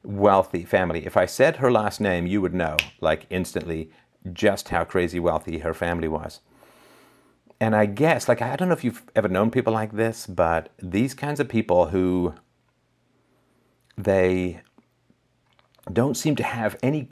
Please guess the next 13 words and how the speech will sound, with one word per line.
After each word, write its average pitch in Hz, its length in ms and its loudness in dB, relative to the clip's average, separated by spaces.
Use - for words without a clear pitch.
clue - 300 -2
what 101 180 4
it's - 160 -4
like 87 180 -2
to 92 60 -4
not 85 220 2
have 82 180 0
money, 76 260 -8
I 87 100 0
guess. - 340 -8
You 87 120 -4
know, 85 140 -4
like 80 280 -4